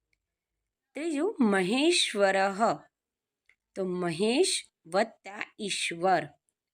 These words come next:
ચોથું નમસ્તે, તો નમઃ વત્તા અસ્તે. પ્રશ્ન પાંચ,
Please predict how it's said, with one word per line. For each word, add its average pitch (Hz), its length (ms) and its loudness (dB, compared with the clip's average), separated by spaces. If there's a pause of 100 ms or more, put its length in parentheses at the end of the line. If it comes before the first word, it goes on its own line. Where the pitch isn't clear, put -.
(440)
ચોથું 302 580 -4 (480)
નમસ્તે, 208 1080 0 (140)
તો 180 140 -8
નમઃ 180 680 0 (240)
વત્તા 214 720 -6
અસ્તે. 160 640 -10 (1300)
પ્રશ્ન 359 380 0
પાંચ, 233 440 0